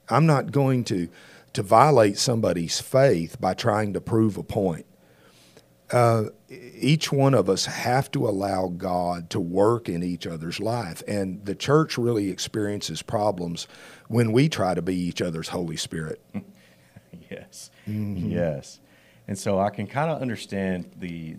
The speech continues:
Speaker 2: the questions and the confusion on the part of believers and, and Christians when it comes to this topic of Halloween. Should we, should we not? Uh, because on one hand, we're told,
Speaker 1: Mm-hmm.
Speaker 2: uh, not to criticize those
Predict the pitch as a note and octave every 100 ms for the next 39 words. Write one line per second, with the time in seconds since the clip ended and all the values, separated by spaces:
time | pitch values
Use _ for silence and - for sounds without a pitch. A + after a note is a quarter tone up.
0 | - F2 E2 - - G#2+ - G2 F#2+ E2
1 | D#2 - D#2+ - G#2+ G2+ G2 F2+ F2 D#2+
2 | F2+ F2 E2 D2+ D2+ D#2+ D#2 D#2+ D#2+ D2
3 | - E2 D2+ D2+ - _ _ _ _ -
4 | A2 - F#2+ F2+ E2 E2+ - G#2+ F#2+ -
5 | D#2+ E2 - - _ _ _ - E2 D#2
6 | D#2 D#2 - E2+ D#2+ D#2+ D#2+ - F#2 E2+
7 | E2+ D#2+ E2+ D2+ D2 D#2+ F2 D#2 D2+ _
8 | _ _ _ - D#2+ D#2 D#2+ G#2 F#2+ F2+
9 | G2+ G#2 G#2+ G2 F2 - A#2+ G2 F#2 -
10 | A2+ G2 F#2+ C3+ - E2 D#2 F2 F2+ -
11 | - D3 D3 G2 F#2 E2+ F2 F2 F2+ G2
12 | -